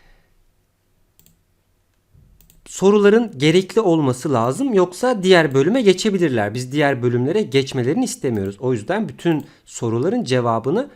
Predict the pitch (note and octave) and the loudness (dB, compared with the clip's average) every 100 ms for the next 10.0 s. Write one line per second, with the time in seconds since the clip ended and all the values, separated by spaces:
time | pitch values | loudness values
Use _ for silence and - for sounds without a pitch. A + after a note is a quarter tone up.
0 | _ D#3+ - A#2+ - C#3+ C4 C#4 _ - | _ -6 -2 -4 -4 -4 -4 -6 _ -14
1 | A#2 C3+ C#3+ D#3 D3+ - G#2 F#2+ E2+ E2+ | -4 0 0 0 -4 -6 -6 -6 -10 -12
2 | C#3+ C4 - _ _ _ - D#3 F3 C3 | -12 -12 -16 _ _ _ -8 -6 -6 -8
3 | - A2 F#3+ B3 - A2+ F2 D3+ - - | -6 -2 -2 -2 -4 -4 -4 -8 -10 -10
4 | B2+ - B2 A2+ D#3 A#3 - B2+ B2 - | -10 -10 -8 -6 -6 -8 -8 -8 -8 -2
5 | B2+ F#2+ A2 G#3 - _ _ _ _ _ | -2 -2 -4 -6 -8 _ _ _ _ _
6 | - - F3 D3+ C#3 C#3+ G#3 - _ - | -14 -6 -4 -2 -6 -8 -8 -10 _ -20
7 | _ _ _ _ _ _ _ _ - B2+ | _ _ _ _ _ _ _ _ -10 -2
8 | F3+ B3 B3 G3+ G3+ B3+ B3 F#3 C#3+ A#2+ | 2 2 4 2 4 2 2 2 0 -2
9 | C#3 D3 C3+ D3 D3+ D3 C3+ C#3 G3+ - | -2 -2 -4 -4 -2 -2 0 0 -2 -6